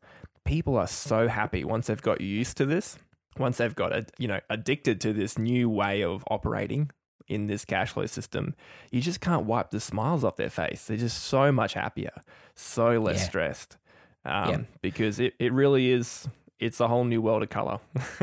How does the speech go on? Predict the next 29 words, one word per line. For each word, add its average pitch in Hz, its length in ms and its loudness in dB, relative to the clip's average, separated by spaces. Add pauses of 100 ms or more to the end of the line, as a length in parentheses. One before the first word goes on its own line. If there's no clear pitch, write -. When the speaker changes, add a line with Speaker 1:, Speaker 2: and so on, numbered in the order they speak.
(140)
Speaker 1:
It's - 300 -8 (540)
Speaker 2:
Yeah. - 160 0
Speaker 1:
life, 110 240 2
life 117 320 0
is 107 160 -4
just 107 160 -6
so 117 180 0
much 113 240 -2
better 104 320 -2
with - 160 -6
this 107 140 -6
system. 101 480 -6 (420)
Speaker 2:
And, - 140 -2 (100)
and 120 140 4
generally, 117 520 4
we 101 160 0
move, 107 340 4 (140)
uh, 98 60 0
move 98 320 4
away 92 240 2
from 90 220 -2
having, 90 440 0 (400)
you 87 140 0
know, 82 100 0
zero 92 380 4
dollars 90 400 0
in 87 100 0
the 82 80 0
bank, 85 500 -2